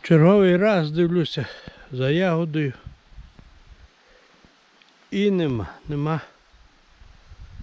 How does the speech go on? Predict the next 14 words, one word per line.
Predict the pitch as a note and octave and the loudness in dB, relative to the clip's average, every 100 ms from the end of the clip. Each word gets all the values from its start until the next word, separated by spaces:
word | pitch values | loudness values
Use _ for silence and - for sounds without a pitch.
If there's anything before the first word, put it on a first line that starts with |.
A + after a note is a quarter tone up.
| - - - - - - _ - | -18 -12 -10 -10 -14 -20 _ -10
Нема | D3 D#3+ G#3+ | -4 -2 0
навіть | G#3+ G3+ F#3 D#3 | 0 2 2 0
з'їсти. | C3+ D#3 A#2 - - - - - - - - - - - - - - - - _ - - | -2 -4 -4 -8 -20 -20 -20 -18 -14 -14 -10 -8 -8 -6 -8 -8 -12 -20 -20 _ -20 -4
Не | C#3+ | -2
те, | B2+ - G3 G3 - | -2 0 2 2 0
що | - F#3 | -4 0
назбирати | E3 D3 C3 C#3 C#3 C3+ - A#2 | 2 0 0 0 0 -2 -2 -2
літру. | A#2 A2+ - G2 - - - - - - - - - - - - - - _ - - - _ _ _ - - - - - - _ _ - - - - - - - - - - - - - - | 0 -2 -6 -12 -14 -18 -16 -12 -8 -10 -10 -16 -20 -20 -20 -18 -20 -20 _ -18 -16 -16 _ _ _ -20 -20 -20 -20 -20 -20 _ _ -20 -16 -16 -18 -20 -20 -20 -10 -8 -8 -10 -20 -16 -2
Ну, | G#3+ | 2
але | A#3+ G#3+ G3 G3+ - - - - - - - - - - - - - - - - - - - - F3 - - | 2 0 -2 -4 -4 -6 -6 -8 -14 -18 -20 -20 -20 -20 -20 -20 -20 -14 -14 -14 -16 -16 -16 -12 -10 -8 -2
будемо | F#3 F3 F3 E3 | 2 4 4 2
далі | F3 F3 D#3+ | 0 0 0
вести | D3 C#3 - E3+ | 0 -2 -4 -6
пошуки | - F3+ D#3 - C3 - - | -6 -4 -4 -6 -6 -6 -6